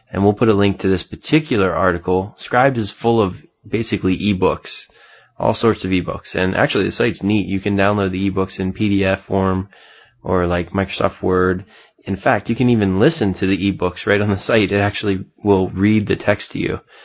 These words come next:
or you can download it as an M P three. But this one that caught my eye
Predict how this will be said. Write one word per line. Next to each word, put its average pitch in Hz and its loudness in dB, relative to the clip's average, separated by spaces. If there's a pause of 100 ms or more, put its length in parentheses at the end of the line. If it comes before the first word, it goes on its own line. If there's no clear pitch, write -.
(160)
or - -2
you 95 2
can 95 -2
download 95 2
it 90 0
as 87 -2
an 92 -4
M 87 -4
P 85 -8
three. 117 0
But 87 -6
this 165 0
one 135 -2
that 101 -4
caught 113 0
my 104 -2
eye 92 -6